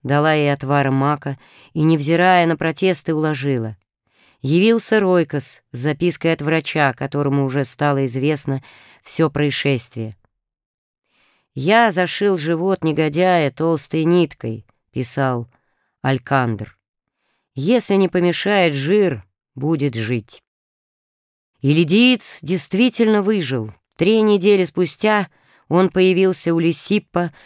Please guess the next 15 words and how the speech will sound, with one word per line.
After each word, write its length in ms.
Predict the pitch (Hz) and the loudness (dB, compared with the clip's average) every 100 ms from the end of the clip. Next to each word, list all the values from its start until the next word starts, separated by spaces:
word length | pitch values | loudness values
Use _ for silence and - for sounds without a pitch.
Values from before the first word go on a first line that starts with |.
| - - | -18 -8
с 160 | 127 | -6
жалобой 580 | 131 190 202 175 143 147 | 0 4 4 2 0 -2
на 140 | 143 | -2
Таис, 600 | 143 156 143 113 113 - _ _ _ - | -2 0 0 -2 -8 -18 _ _ _ -4
показывая 720 | 147 147 175 160 160 160 160 | -4 2 2 2 0 2 0
отвратительный 960 | 160 165 143 156 - 202 - 180 175 165 | 0 -2 0 0 0 -4 0 2 2 2
рубец, 540 | 170 156 160 120 - _ _ _ - | 2 2 2 0 -8 _ _ _ -4
косо 400 | 170 185 - 156 | 2 2 0 -6
и 180 | - 143 | -4 -6
криво 500 | - 170 170 156 147 - _ | 0 2 2 0 -4 -14 _
рассекавший 1080 | - 147 143 - 147 156 156 - - 147 139 _ | -2 -2 -2 -4 -4 0 0 -2 -4 -4 -4 _
его 360 | 127 139 135 139 | -4 0 2 2
изнеженное 840 | 127 131 143 131 127 127 123 120 _ _ - | 0 0 0 0 -2 -2 -2 -6 _ _ -10
тело. 460 | - 135 113 110 - _ _ _ _ _ _ _ _ _ _ _ _ _ _ _ _ - | -2 -2 -2 -6 -14 _ _ _ _ _ _ _ _ _ _ _ _ _ _ _ _ -2
Таис 520 | 220 214 190 - | 2 2 0 -4